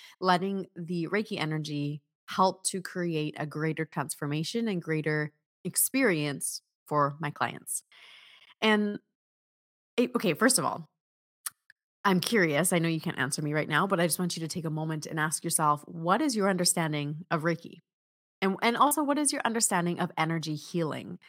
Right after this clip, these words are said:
You've probably heard of them both before. Maybe you've experienced it, maybe you haven't, but what is your,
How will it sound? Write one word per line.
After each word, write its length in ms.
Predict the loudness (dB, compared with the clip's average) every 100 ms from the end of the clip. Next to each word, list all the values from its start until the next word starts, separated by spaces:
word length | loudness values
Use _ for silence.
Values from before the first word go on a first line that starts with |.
| -20 _ _ _ _
You've 180 | -6 2
probably 420 | 6 6 4 0
heard 360 | 0 2 4 2
of 120 | 2
them 180 | 2 2
both 240 | 0 0
before. 440 | -4 -2 2 2
Maybe 260 | 2 0 0
you've 140 | -2
experienced 760 | -2 -2 -4 -4 -2 -2 -4 -2
it, 120 | -2
maybe 200 | -2 -2
you 80 | -4
haven't, 520 | -2 2 2 2 0
but 120 | 0
what 260 | 0 0 0
is 160 | 0 0
your, 540 | 0 2 2 0 -4